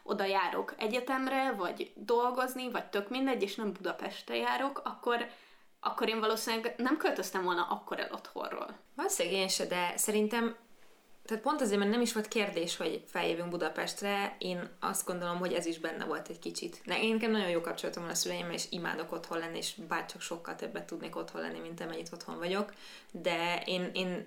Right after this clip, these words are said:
Speaker 2: szerintem ez is benne volt, hogy így a társaság is, akiben vol-, akikkel voltam akkor, ez egy ilyen, tehát, hogy része volt ez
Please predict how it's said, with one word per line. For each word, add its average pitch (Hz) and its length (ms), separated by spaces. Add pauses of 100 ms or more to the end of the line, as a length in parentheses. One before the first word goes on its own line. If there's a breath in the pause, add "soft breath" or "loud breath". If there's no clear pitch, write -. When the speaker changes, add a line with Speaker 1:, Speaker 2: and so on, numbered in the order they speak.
Speaker 2:
szerintem 185 360
ez 202 120
is 170 140
benne 156 280
volt, 156 320
hogy 165 140
így 165 140
a 175 60
társaság 175 580
is, 165 120
akiben 170 400
vol-, 165 220
akikkel 170 460
voltam 202 380
akkor, 214 380 (360 loud breath)
ez 180 100
egy 185 160
ilyen, 196 360 (440)
tehát, 208 180
hogy 202 120
része 202 320
volt 165 280
ez - 220